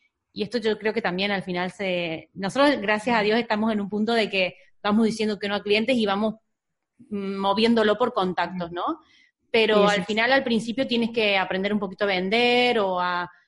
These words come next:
Speaker 1: a poner precios, que es el dolor de cabeza que más hemos tenido, yo creo, nosotras, ¿no?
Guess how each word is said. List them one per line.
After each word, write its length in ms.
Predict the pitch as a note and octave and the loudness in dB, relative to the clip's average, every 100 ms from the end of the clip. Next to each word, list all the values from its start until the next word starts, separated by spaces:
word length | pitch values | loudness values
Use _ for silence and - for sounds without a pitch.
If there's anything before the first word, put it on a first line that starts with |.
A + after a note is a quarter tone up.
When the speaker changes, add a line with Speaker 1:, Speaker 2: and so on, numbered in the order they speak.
| _ _ | _ _
Speaker 1:
a 80 | - | -12
poner 300 | F#3+ G3 F#3+ | -8 -6 -6
precios, 380 | - A#3 A3+ G3 | -2 -2 -2 -8
que 100 | F#3+ | -6
es 60 | F3+ | -6
el 60 | |
dolor 240 | F3+ F#3 G3 | -2 -2 -2
de 100 | G3 | -2
cabeza 380 | F#3+ F#3+ F#3+ F#3+ | -2 -4 -6 -10
que 100 | F3+ | -6
más 180 | F#3 | -4
hemos 240 | F#3+ F#3+ D#3 | -4 -4 -6
tenido, 340 | F3+ F#3 F#3 | -8 -6 -6
yo 140 | E3+ F3 | -8 -10
creo, 220 | G3 F#3 | -8 -8
nosotras, 460 | F3+ - F#3+ E3 E3 | -8 -14 -16 -14 -12
¿no? 220 | F#3+ | -12